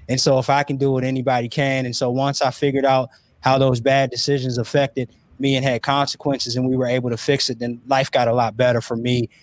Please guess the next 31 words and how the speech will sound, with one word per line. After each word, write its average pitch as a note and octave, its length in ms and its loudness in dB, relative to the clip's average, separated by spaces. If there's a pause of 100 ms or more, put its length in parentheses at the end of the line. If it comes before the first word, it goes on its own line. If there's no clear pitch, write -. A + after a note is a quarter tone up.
(140)
uh, A#2 240 4
in B2+ 120 0
regards B2 440 2 (120)
to, A#2+ 240 0
uh, G#2+ 200 0
you C3+ 80 0
know, A#2+ 100 2
finances A#2 720 0
and G#2+ 100 -4
such. A2+ 340 -2 (340)
And A#2+ 80 -2
so C#3+ 140 6
with D3+ 300 2
that, D3+ 260 2
Shelly, C#3 400 0 (220)
I B2 80 -2
just D3+ 160 0
wanted D3 300 2
to C3+ 280 -2
open D3 380 0
by B2+ 240 2
just C3 340 -2
stressing D3 640 -2
the C#3 80 -2
importance B2+ 500 -2
again, C3+ 340 -2
like C3 200 -2
I - 20 0
said, C3 220 0
of A#2 120 -2
making C3 440 -2